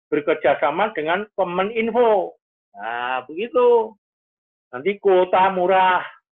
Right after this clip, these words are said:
internet murah, harusnya begitu. Dan harus masuk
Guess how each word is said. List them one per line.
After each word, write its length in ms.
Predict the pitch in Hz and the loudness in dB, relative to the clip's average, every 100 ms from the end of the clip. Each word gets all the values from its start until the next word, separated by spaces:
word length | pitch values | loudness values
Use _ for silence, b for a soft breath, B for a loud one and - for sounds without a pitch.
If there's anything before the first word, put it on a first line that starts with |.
| 175 | -10
internet 520 | 175 170 175 180 202 | -8 -6 -4 -2 -4
murah, 480 | 175 180 196 196 175 | -2 0 2 2 -2
harusnya 320 | 160 160 180 214 | -8 -10 -8 -8
begitu. 600 | 196 220 - 214 196 - _ _ _ - | -8 -12 -6 -4 -4 -10 _ _ _ -4
Dan 200 | 156 190 | -2 0
harus 240 | 147 185 196 | 0 0 0
masuk 480 | 180 165 214 247 | 0 2 2 0